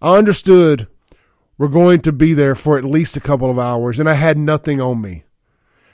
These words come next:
And I was like, 'The only thing I want is a weapon. I want something to protect us.'"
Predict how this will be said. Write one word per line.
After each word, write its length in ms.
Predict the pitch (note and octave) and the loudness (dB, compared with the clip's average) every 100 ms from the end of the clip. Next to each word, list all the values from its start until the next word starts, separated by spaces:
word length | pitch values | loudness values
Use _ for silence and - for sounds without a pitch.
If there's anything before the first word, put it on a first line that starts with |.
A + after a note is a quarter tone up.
| _ | _
And 140 | C3+ | -2
I 60 | D3 | 0
was 180 | D3+ B2+ | 0 0
like, 160 | D3+ | -2
'The 100 | C#3 - | -2 -6
only 520 | G3 G#3+ A#3 G#3+ G3 - _ _ | 2 4 6 4 0 -6 _ _
thing 240 | F3+ F#3 F3+ | 0 2 2
I 120 | D#3+ | -2
want 420 | C#3+ D3 D#3+ D#3+ | 0 0 0 -2
is 160 | E3+ B2 | -8 -8
a 60 | |
weapon. 560 | A2+ B2 C#3 - F#2 D2 _ _ _ _ _ _ _ _ | -8 -4 -4 -6 -14 -16 _ _ _ _ _ _ _ _
I 60 | D3+ | -2
want 180 | E3+ D3+ | -2 -2
something 420 | - E3+ E3+ D#3+ | -2 -2 0 -4
to 100 | - | -6
protect 440 | A#2+ - C3+ - | -14 -8 -8 -8
us.'" 360 | G2 D2+ - - | -14 -14 -18 -20